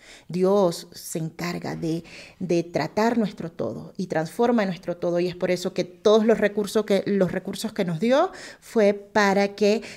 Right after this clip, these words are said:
nosotros lo utilicemos para todas las áreas de nuestra vida. Piensa en esa área de tu vida en la que tú estás diciendo hoy que tienes mucho problema y no sabes qué hacer.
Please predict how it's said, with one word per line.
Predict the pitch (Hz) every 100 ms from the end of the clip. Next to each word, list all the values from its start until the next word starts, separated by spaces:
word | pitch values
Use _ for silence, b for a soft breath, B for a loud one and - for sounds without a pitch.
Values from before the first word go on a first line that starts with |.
| B
nosotros | 214 202 220 226 240
lo | 233 220
utilicemos | 233 233 233 226 220 254 254 294 277
para | 254 214 208 208 -
todas | 233 226 233 226
las | 196 190 -
áreas | 196 185 202 180
de | 190
nuestra | 170 156 180
vida. | 170 190 - - B B B
Piensa | 247 233 247 269
en |
esa | 240 240 226
área | 220 220
de | 202
tu | 190
vida | 202 226 220
en |
la | 190
que | 185 202
tú | 214
estás | 220 254 233
diciendo | 247 - 254 233 226
hoy | 233 226
que | 226 226 214
tienes | 208 226 240
mucho | 247 262 277
problema | 247 254 247
y |
no | 233
sabes | 233 220 220
qué |
hacer. | 185 - 196 -